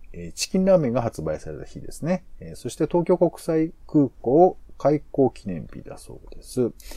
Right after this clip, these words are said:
八月二十六日木曜日は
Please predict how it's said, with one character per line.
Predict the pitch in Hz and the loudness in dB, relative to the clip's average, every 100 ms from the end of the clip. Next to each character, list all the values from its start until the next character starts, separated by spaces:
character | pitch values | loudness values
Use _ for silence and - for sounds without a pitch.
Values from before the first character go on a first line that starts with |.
| - - - | -14 -16 -18
八 | - 151 214 | -10 -4 0
月 | 202 202 | 0 0
二 | 196 | 2
十 | 151 | 2
六 | 110 - | 2 0
日 | 107 98 - | -2 -2 -4
木 | 98 - 120 | -4 0 0
曜 | 98 | 0
日 | 80 | -2
は | 92 107 | 0 0